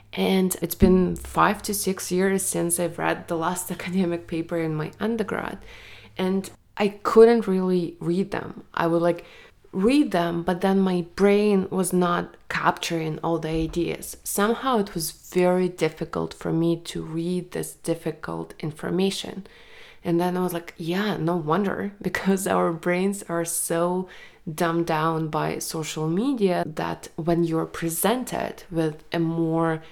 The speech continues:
complex, difficult information, your brain, uh, doesn't know what to do with it. If I wanted to be able to understand this difficult information,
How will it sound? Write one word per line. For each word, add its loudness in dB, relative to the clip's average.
complex, -2
difficult 2
information, 2
your 0
brain, 0
uh, -2
doesn't 0
know 2
what -4
to -8
do -4
with 2
it. -10
If 10
I 6
wanted -2
to -6
be 0
able -2
to -4
understand 0
this -6
difficult -2
information, -6